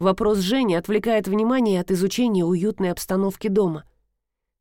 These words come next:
При свете яркой люстры встречаюсь с его лукавым взглядом.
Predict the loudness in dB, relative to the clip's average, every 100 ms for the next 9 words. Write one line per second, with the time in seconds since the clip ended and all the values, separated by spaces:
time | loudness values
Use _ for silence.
0 | _ -2 0 0 0 0 2 0 0 0
1 | 0 0 -2 -6 -8 -12 _ _ -8 -2
2 | 0 2 2 0 0 0 2 2 2 0
3 | 0 0 -2 -2 0 -2 -4 -10